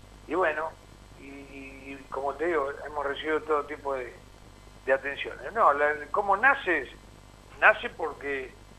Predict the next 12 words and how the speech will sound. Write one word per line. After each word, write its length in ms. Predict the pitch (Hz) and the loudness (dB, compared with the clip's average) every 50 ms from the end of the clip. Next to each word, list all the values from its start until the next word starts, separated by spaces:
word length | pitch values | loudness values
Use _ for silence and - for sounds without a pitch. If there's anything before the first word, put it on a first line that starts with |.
| - - | -18 -14
Bocchini 300 | - 127 - - 208 196 | -14 -12 -10 -8 -4 2
era 260 | 185 165 156 147 - 127 | 4 4 4 4 4 0
el 180 | 135 135 127 | -2 -2 0
candidato 500 | - 139 135 139 139 151 156 151 - 156 | 2 2 4 4 4 4 4 4 2 0
perfecto, 800 | 151 156 156 147 - - 208 196 - - - - 143 147 165 - - - - - - - - - - - - - - - | 2 2 0 0 0 0 0 0 0 -2 -6 -6 -4 -4 -4 -6 -8 -16 -20 -20 -20 -20 -20 -20 -20 -20 -20 -20 -14 -8
simplemente 840 | - 175 170 170 160 165 170 175 190 196 190 - 190 160 123 107 - - - - - - - - - - - - - - | -6 -6 -6 -4 -2 -2 -2 -2 -2 -6 -4 -2 -2 -2 -2 -4 -8 -16 -20 -20 -20 -20 -20 -20 -20 -20 -20 -18 0 4
había 360 | 139 147 165 180 180 170 165 - | 6 6 6 6 4 2 2 0
que, 400 | 160 156 151 143 139 131 113 - - - - - - - - - - - - - - - - - - - - - | -2 -4 -4 -4 -4 -6 -10 -12 -18 -20 -20 -20 -20 -20 -20 -20 -20 -20 -20 -20 -20 -20 -20 -20 -20 -20 -14 -10
eh, 340 | 139 131 131 127 127 - - - | -8 -8 -6 -6 -8 -6 -2 0
hacérselo 560 | - - - 180 196 175 - - 160 156 151 127 | 0 2 4 4 4 4 4 2 2 2 4 4
saber, 400 | - 143 170 185 175 131 117 - - | 6 6 6 6 6 4 2 0 -2
¿no? 200 | 147 160 160 | -2 -2 -2